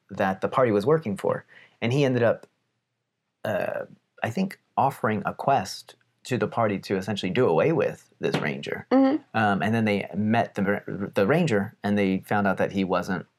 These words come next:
Speaker 1: worth killing. He was actually a pretty good dude, um, and was claiming this magical item as a kind of payment for, uh, all of his party dying. Um, and he was going out to seek some vengeance. And so they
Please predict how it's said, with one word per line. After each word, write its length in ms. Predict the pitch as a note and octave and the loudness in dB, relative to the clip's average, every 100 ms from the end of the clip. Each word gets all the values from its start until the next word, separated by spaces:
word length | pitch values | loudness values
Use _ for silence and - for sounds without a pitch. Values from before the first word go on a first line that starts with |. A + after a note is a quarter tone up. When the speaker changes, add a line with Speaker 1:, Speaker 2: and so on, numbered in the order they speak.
| - | -4
Speaker 1:
worth 300 | F#2 F#2+ - _ _ - | -2 -2 -6 _ _ -6
killing. 300 | C3 B2 F#2 | -2 0 -2
He 80 | F2+ | -2
was 100 | F#2 | -4
actually 320 | F#2+ F#2+ F2 - | -6 -6 -6 -6
a 60 | |
pretty 260 | - A#2 G2 | -4 -2 0
good 220 | G2+ F2+ | 0 0
dude, 340 | A2+ B2+ G2+ - - - _ | 0 0 0 -6 -20 -20 _
um, 320 | - G2 F#2+ F#2+ | -2 0 0 0
and 200 | G2 F#2 | -2 0
was 400 | G2 F#2+ - - - | -2 -2 -10 -14 -12
claiming 460 | - B2 A#2+ A#2 | -2 0 2 2
this 180 | G#2 G2 | 0 0
magical 400 | G2+ G2 G#2 G#2 | 0 0 -2 0
item 320 | G#2 G2+ F#2+ | 0 0 0
as 220 | F#2 F2 - | -2 -4 -4
a 180 | E2+ | -4
kind 200 | - - | -2 -2
of 60 | F2+ | -2
payment 440 | - G#2 G2 F2+ | 0 0 0 -2
for, 500 | - F#2 F2 E2+ G2+ - | -4 0 2 0 -2 -4
uh, 160 | F2 D#2+ | -2 2
all 160 | F#2 F#2+ | 2 2
of 80 | |
his 140 | F2+ D#2 | -2 -6
party 340 | - G#2+ F2 | 0 0 0
dying. 400 | D2+ D2+ D#2 D#2+ _ _ _ - - F2 | -2 -4 -6 -8 _ _ _ -20 -12 -4
Um, 220 | E2+ F2 | -2 -2
and 80 | F2 | -2
he 80 | |
was 120 | G#2 F2+ | -2 0
going 200 | G2 F2 | -2 -2
out 100 | - | -4
to 80 | - | -4
seek 220 | G#2 - | -4 -4
some 160 | E2+ | -4
vengeance. 480 | F2 G2+ F2+ E2+ - - | -2 0 0 -6 -8 -8
And 100 | F#2+ | 0
so 140 | A#2+ | 2
they 320 | A2+ G2+ G2 | 4 2 0